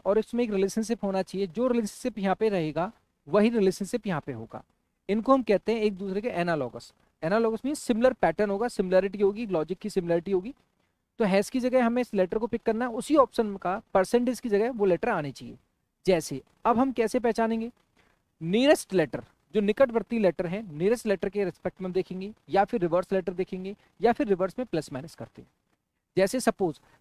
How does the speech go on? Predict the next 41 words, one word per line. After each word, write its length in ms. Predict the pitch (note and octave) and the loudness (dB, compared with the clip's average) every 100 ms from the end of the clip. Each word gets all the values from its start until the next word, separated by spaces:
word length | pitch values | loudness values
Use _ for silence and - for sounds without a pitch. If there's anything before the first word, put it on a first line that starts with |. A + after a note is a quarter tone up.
| _ | _
S 280 | F#3+ B3 B3+ | -2 0 0
W 300 | G3+ G#3 A3 G3+ | 2 2 2 4
Z 220 | G3 G#3 | 4 4
को 120 | A3 | 0
आप 140 | G#3 | -2
देखते 380 | F3 E3+ _ F#3+ | -2 -6 _ -8
हैं 240 | D#3+ C3 D3 _ - | -6 -8 -12 _ -6
तो 60 | F3+ | 0
एस 200 | G3+ - | 0 0
के 120 | C4 | -4
साथ 200 | B3 A#3 F#3+ | -2 -4 -4
D 120 | G3 G3 | -6 -2
का 140 | A#3 | 0
हम 140 | A3 | 0
relation 360 | G3+ G3 - G#3 | 0 -2 -2 -4
बनाएं 260 | G3+ G3 A3 _ _ _ - | -4 -6 -8 _ _ _ -4
तो 60 | G3 | -2
minus 340 | F3 G3+ - | 0 -2 -2
क्या 120 | G#3+ | 0
हो 80 | G#3 | 0
रहा 60 | G#3 | 0
है, 40 | |
फिफ्टीन 400 | - - G3 G3 | -4 -6 -6 -6
का 100 | G3+ | -6
relation 360 | F#3 F#3+ - G3 | -6 -6 -8 -12
है, 100 | A#3+ _ _ _ D#3+ | -12 _ _ _ -10
ठीक 140 | - | -6
है। 100 | F3+ _ _ _ _ - | -10 _ _ _ _ 0
डब्ल्यू 240 | F3+ A3+ | 0 0
से 140 | G#3+ A3 | 0 2
आर 140 | G#3 | 2
का 100 | A3 | 0
relation 300 | G3+ F#3+ G#3+ | 0 0 -2
वो 140 | G#3 | -2
नहीं 300 | F#3+ F3 G#3 | -2 -4 -4
है, 200 | F#3+ G3 - _ | -4 -6 -10 _
जेड 260 | C3 F#3 G3+ | -2 0 0
से 120 | A3+ | -4
क्यू 160 | - G#3 | -8 -4
का 120 | G#3 | -2
relation 380 | G3 F#3 G#3+ | -2 -4 -6